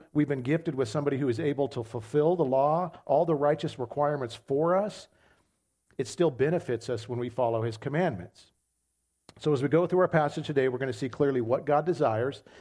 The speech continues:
So we're gonna see this, his perfect will for us that leads us to abundant life and blessing. But many of you might feel the, the weight of the law pressing down on you as we go through this passage, uh, because you, you either aren't doing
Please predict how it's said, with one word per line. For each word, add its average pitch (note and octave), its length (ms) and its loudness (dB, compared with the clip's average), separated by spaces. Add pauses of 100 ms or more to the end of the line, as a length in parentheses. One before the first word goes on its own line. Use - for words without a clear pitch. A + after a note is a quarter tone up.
So B2+ 140 -4
we're A#2 80 -2
gonna A#2 100 -4
see C3 120 -4
this, B2 180 0
his B2 240 -4
perfect D#3 400 0
will C3+ 240 2
for C3 200 0
us C#3 140 -2
that B2+ 140 -4
leads C#3 260 0
us B2 120 -4
to C3 120 -2
abundant B2+ 460 0
life B2 260 0
and B2 100 -6
blessing. B2+ 540 0 (680)
But D3 280 2
many D#3+ 260 2
of E3+ 100 2
you D3+ 360 2 (400)
might C#3+ 340 0
feel D3 320 2
the, B2 220 2
the B2+ 140 -2
weight C3+ 200 4
of B2+ 80 -2
the C3 80 0
law B2+ 260 2
pressing C3 460 -2
down A#2+ 280 0
on A2 180 -2
you G#2 280 -2 (120)
as A2+ 180 -6
we A#2 80 -2
go A#2 180 0
through A#2+ 280 -2
this A2 160 -2
passage, A2+ 640 -4 (520)
uh, G#2+ 220 -2
because A#2 400 -2
you, C#3 60 -6
you C#3 420 -4
either C3 220 0
aren't C#3 260 -4
doing D#3 440 0